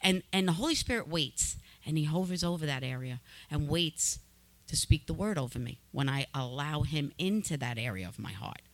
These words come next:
right? But I have to allow him in. So, um, self, I want us to talk about self-will run riot, and the solution, of course, is the Holy Spirit. And the reason why I say the solution, and it's Jesus, because without Jesus, we can't have the Holy Spirit. But J-,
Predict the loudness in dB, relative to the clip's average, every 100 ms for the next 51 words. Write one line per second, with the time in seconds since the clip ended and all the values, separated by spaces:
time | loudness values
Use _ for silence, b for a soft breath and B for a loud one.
0 | B B B 4 4 4 2 4 0 0
1 | 0 0 2 4 4 2 0 -2 -4 -4
2 | -10 B B B B 2 6 8 8 4
3 | 2 4 4 2 0 -10 -20 B B -2
4 | 6 8 8 6 6 6 6 2 4 4
5 | 6 4 6 6 4 4 2 4 4 4
6 | 4 0 -2 -6 -2 0 0 2 4 4
7 | 4 2 2 0 0 -2 -2 0 2 0
8 | 2 0 0 -2 0 0 2 2 4 2
9 | 2 0 0 0 0 -2 -2 0 0 -2
10 | -2 0 2 2 0 -2 -4 2 4 6
11 | 4 4 2 4 2 2 -4 0 4 4
12 | 4 0 0 2 4 6 4 2 B B
13 | B B 10 10 2